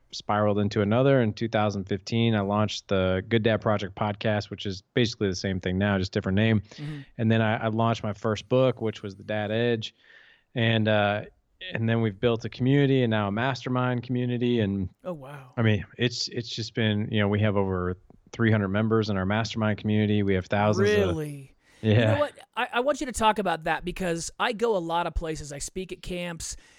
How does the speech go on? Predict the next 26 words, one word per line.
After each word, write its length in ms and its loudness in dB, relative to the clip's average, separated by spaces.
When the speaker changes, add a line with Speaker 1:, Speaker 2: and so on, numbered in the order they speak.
Speaker 2:
I'm 180 -4
always 720 0
a 60 -8
little 240 -2
bit 180 -4
saddened, 800 -2
and 200 -6
then 300 -6
I've, 240 -6
I've 140 -4
now 180 -2
have 140 0
an 80 -2
answer 380 -8
for 320 -10
it, 140 -12
but 260 -8
I 100 -2
would 140 0
meet 200 -6
these 240 -6
young 240 -4
men 440 -6
or 160 -2
young 280 -4
boys 600 -4